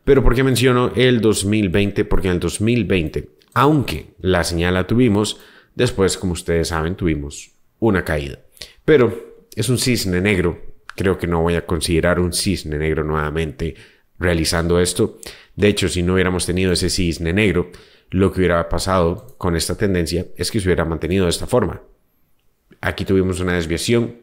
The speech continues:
cisne negro, pánico, pandemia, obviamente, cambió la estructura que traíamos en ese momento.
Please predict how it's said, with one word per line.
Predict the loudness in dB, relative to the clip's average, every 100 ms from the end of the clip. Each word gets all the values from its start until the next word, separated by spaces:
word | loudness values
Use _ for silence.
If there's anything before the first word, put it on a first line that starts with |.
| -12
cisne | -4 -2 0 0
negro, | 2 2 2 0 -4 -8
pánico, | -4 -2 0 0 -2 -2
pandemia, | -2 0 0 0 -4 -10 _ _
obviamente, | -2 0 0 0 -4 -4 -6 -8 -14 _ _
cambió | -2 -2 0 0 2 2
la | 0
estructura | -4 -6 -2 0 2 0 -4
que | -2 -2
traíamos | 0 -2 0 -2 -4
en | -6
ese | -8
momento. | -8 -6 -8 -8